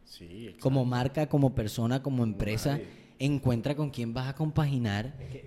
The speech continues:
Speaker 1: cuando dicen que yo
Speaker 2: Y
Speaker 1: no soy
Speaker 2: fo-
Speaker 1: monedita de oro para caerle bien a todo el mundo, o sea, yo creo que ni la
Speaker 2: Peter.
Speaker 1: moneda de oro le cae bien a todo el mundo porque hay
Speaker 2: Sí.
Speaker 1: gente a la que no le gusta la
Speaker 2: Que
Speaker 1: plata.
Speaker 2: no le gusta la plata, exactamente.
Speaker 1: ¿Qué
Speaker 2: Entonces,
Speaker 1: vas a hacer?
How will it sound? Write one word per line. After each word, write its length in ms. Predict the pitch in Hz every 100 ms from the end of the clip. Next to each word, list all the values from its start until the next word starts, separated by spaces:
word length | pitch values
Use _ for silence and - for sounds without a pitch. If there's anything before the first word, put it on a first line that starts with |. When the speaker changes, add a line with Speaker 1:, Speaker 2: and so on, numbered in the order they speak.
| -
Speaker 1:
cuando 240 | 139 127
dicen 260 | 127 170 147
que 100 | 123
yo 100 | 156
Speaker 2:
Y 20 |
Speaker 1:
no 80 | 170
soy 160 | 190
Speaker 2:
fo- 120 | 185 160
Speaker 1:
monedita 400 | 160 139 139 165
de 60 |
oro 160 | 151 175
para 140 | 147
caerle 300 | 127 113 139
bien 180 | 151 147
a 120 | 147
todo 120 | 147 147
el 80 | 143
mundo, 240 | 143 123
o 40 |
sea, 100 | 107 123
yo 100 | 120
creo 100 | 123
que 80 | 160
ni 80 | 160
la 120 | 156
Speaker 2:
Peter. 100 | 147
Speaker 1:
moneda 360 | 135 127 147 165
de 120 | 143
oro 340 | 135 147 123 107 - - -
le 160 | 120
cae 160 | 117 117
bien 160 | 117 127
a 100 | 120
todo 120 | 127
el 40 |
mundo 120 | 131 127
porque 160 | 117
hay 60 | 110
Speaker 2:
Sí. 40 |
Speaker 1:
gente 140 | 113 135
a 20 |
la 80 | 131
que 80 | 123
no 80 |
le 80 | 117
gusta 200 | 127 120
la 60 | 131
Speaker 2:
Que 60 | 147
Speaker 1:
plata. 160 | 104
Speaker 2:
no 60 | 123
le 60 | 123
gusta 200 | 123 123
la 80 |
plata, 260 | 117 98 113
exactamente. 500 | 135 135 113 120 - -
Speaker 1:
¿Qué 80 | 156
Speaker 2:
Entonces, 200 | 160 170
Speaker 1:
vas 60 | 120
a 40 |
hacer? 220 | 123 123